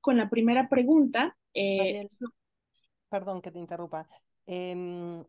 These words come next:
Speaker 2: eh, ¿podemos invitar a Sofía Donner a contarnos lo que va a estar hacia-, haciendo durante la sesión?
Speaker 1: Sí, mil gracias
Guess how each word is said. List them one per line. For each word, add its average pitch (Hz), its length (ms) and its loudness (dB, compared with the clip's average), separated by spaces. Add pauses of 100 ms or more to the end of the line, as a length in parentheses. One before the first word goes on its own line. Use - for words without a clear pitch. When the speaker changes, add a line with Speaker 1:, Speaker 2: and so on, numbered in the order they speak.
(760)
Speaker 2:
eh, 185 460 -8
¿podemos 196 320 -8
invitar 185 320 -4
a 190 60 -2
Sofía 175 420 -8
Donner 175 360 -6
a 151 100 -10
contarnos 151 480 -8
lo 165 80 -14
que 151 80 -12
va 147 60 -8
a 147 40 -12
estar 151 160 -14
hacia-, 156 260 -14
haciendo 160 420 -12
durante 143 580 -12
la 143 140 -12
sesión? 170 500 -14 (560)
Speaker 1:
Sí, 247 560 2
mil 254 480 6
gracias 254 500 2